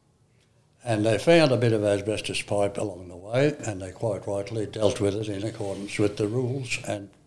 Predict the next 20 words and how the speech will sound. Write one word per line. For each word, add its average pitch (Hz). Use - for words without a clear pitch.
got 98
rid 170
of 143
it. 85
But -
if -
you 107
ever 175
take 151
a 104
train 143
trip -
along 117
north, 117
along, 117
uh, 117
parallel 123
with 113
Punt 107
Road, 123